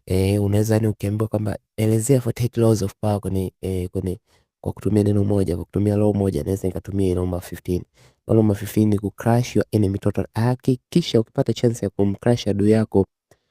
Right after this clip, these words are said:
never let him or her stand again.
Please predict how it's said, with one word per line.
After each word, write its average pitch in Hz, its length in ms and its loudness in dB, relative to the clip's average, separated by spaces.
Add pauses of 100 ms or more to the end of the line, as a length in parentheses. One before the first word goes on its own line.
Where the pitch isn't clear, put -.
(400)
never 101 420 2
let 101 260 0
him 107 360 0
or 98 160 -2
her 95 200 -10
stand 90 340 -6
again. 90 420 -6